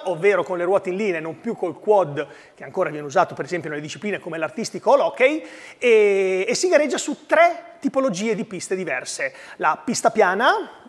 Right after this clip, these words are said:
un po' quello che si vede nelle discipline invernali, nel nostro alter ego, per esempio lo short track, nell'ovale,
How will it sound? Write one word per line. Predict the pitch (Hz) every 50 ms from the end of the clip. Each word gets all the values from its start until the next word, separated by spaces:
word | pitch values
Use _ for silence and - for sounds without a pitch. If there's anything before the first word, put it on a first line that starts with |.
| - -
un | 220 196 165
po' | - 240 208 -
quello | - 208 202 196 185
che | - -
si | - - - 160
vede | 175 196 190 160 156 151
nelle | 156 151 151
discipline | 156 139 - - 190 190 185
invernali, | 180 175 175 180 220 220 202 175
nel | 160 165
nostro | 175 170 - 180
alter | 175 156 - 175 185
ego, | 202 185 151 156
per | - - 139
esempio | 139 180 175 - 160
lo | 156 147
short | - 175 170 - -
track, | - - - - - 254 294 381 - - - - - - - _
nell'ovale, | - 190 233 330 403 370 339 302 262 240 233 214 190 156 214 214 190 180 170 160 156 156 151 147 139